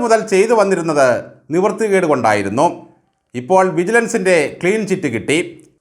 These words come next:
കിറ്റും പെൻഷനുമായിരുന്നു ആദ്യ സർക്കാരിനെ വീണ്ടും ഭരണത്തിൽ കയറ്റിയതെന്നായിരുന്നു വെള്ളാപ്പള്ളി പറയുന്നത്. എന്നാൽ ഇപ്പോൾ പെൻഷൻ കൊടുക്കാൻ പോലും കാശില്ലാത്ത നിലയിലായി. ഈ പറഞ്ഞതൊക്കെ പോകട്ടെ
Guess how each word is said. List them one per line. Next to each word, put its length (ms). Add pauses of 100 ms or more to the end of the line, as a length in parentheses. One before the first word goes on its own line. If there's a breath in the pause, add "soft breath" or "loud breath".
കിറ്റും 420
പെൻഷനുമായിരുന്നു 800 (380)
ആദ്യ 280
സർക്കാരിനെ 460 (120)
വീണ്ടും 340 (100)
ഭരണത്തിൽ 460
കയറ്റിയതെന്നായിരുന്നു 760 (380)
വെള്ളാപ്പള്ളി 520
പറയുന്നത്. 440 (680)
എന്നാൽ 280
ഇപ്പോൾ 260 (540)
പെൻഷൻ 400
കൊടുക്കാൻ 400
പോലും 340
കാശില്ലാത്ത 720
നിലയിലായി. 540 (1080)
ഈ 120 (160)
പറഞ്ഞതൊക്കെ 540 (100)
പോകട്ടെ 420